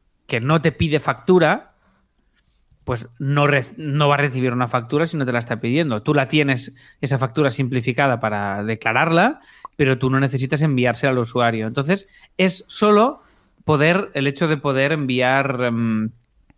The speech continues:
cuando están los datos de facturación insertados en factura directa. Entonces ya, cuando un usuario te pide los datos de facturación, tú los pones una vez y a partir de ese mes, ya cada mes se le envían automáticamente. Claro, igual yo en la llama, pues yo qué sé, tengo,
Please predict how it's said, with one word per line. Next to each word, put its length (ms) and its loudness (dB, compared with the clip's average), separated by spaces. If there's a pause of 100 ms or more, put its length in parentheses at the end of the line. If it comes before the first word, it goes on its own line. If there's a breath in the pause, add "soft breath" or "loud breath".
(280)
cuando 320 4
están 200 2
los 140 2
datos 200 0
de 100 0
facturación 520 -4
insertados 480 -2
en 100 -2
factura 300 -2
directa. 340 -2
Entonces 220 0
ya, 300 2 (400 loud breath)
cuando 240 0
un 80 2
usuario 420 2
te 80 -6
pide 540 0
los 160 0
datos 200 -2
de 100 0
facturación, 580 -2
tú 80 0
los 140 2
pones 260 0
una 120 2
vez 240 2
y 60 -2
a 80 0
partir 320 0
de 120 4
ese 180 0
mes, 260 2 (260 loud breath)
ya 140 2
cada 220 2
mes 140 -2
se 100 -2
le 60 0
envían 220 0
automáticamente. 720 -4
Claro, 200 0
igual 260 0
yo 100 2
en 80 2
la 80 4
llama, 380 2
pues 100 2
yo 80 -2
qué 80 -4
sé, 160 0
tengo, 440 0